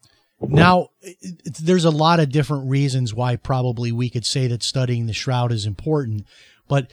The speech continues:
the one thing that, um, and, and, you know, we've had, um, a lot of people on the show over the years to talk about the historical proof of the life of Jesus Christ, because there is a lot of people today that don't believe that a man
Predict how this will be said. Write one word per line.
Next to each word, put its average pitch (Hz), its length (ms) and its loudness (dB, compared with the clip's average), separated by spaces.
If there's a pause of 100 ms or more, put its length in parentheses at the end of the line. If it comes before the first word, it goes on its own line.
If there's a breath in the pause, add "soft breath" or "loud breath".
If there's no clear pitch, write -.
(160 soft breath)
the 156 100 2
one 202 280 2
thing 185 300 0
that, 139 280 0 (220)
um, 139 400 -2 (200)
and, 147 200 -4
and, 147 280 -10
you 170 160 -4
know, 147 80 2
we've 156 280 0
had, 147 220 0
um, 120 320 -2 (720 soft breath)
a 143 40 -8
lot 151 200 2
of 180 80 2
people 156 300 -2
on 131 160 2
the 123 60 0
show 131 380 -2
over 131 220 -4
the 120 100 -4
years 120 300 -2
to 139 100 -4
talk 139 300 -2
about 127 320 -2
the 120 80 -4
historical 135 760 -2
proof 131 460 -4 (260)
of 127 200 -4
the 123 100 -2
life 123 300 -2
of 123 140 -2
Jesus 117 400 -4
Christ, 117 420 -4
because 123 320 -2
there 151 220 2
is 135 100 0
a 127 60 -2
lot 131 200 -4
of 180 80 -2
people 165 280 -2
today 110 440 -6 (640 soft breath)
that 147 400 -2
don't 160 260 2
believe 151 420 2
that 135 180 2
a 127 60 0
man 123 600 0